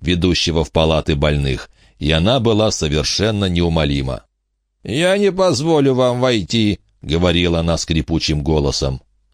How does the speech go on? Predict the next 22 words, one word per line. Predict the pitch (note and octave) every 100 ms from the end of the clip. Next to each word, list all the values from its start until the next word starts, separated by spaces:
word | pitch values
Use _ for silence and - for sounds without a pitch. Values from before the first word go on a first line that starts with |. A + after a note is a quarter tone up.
| -
Запах | E2 F#2 F2 E2 -
талька | - F#2+ E2 D2+
и | D2+ - D#2+
тела | - F#2+ E2
старой | D2 - D#2+ D2
женщины | C#2+ G#2 C3 G2 D2 C2 B1+ -
донес | D#2 F2+ A#2+ A#2
до | D#2 F2+
мальчика, | F#2+ G2+ F#2 E2 E2
стоявший | D#2 F2 F2 G2+ G2 F#2
неподалеку, | F2 E2 E2+ F2 F#2+ F2+ F2
вентилятор. | E2 F2 F2+ D#2 C#2+ - B1+ - _ _ _
"Вы | D3+ F3+
слишком | D#3 D#3 F3 D#3+ - E3+
малы". | D#3+ D#3+ D#3 C#3 A#2+ G#2+ - _ _ _ _ _
Дьюан | C#2+ D#2 A2 A#2 A2
спокойно | - E2 - F#2+ F#2 F2+
кивнул. | - D2+ D2 C2 - _ _
"Да, | F2 E3+ C#3
мэм, | D#2+ B1+ A#1 _ _
но | - A2+
Джимми — | G#2+ A#2+ F3+ A2 C#2+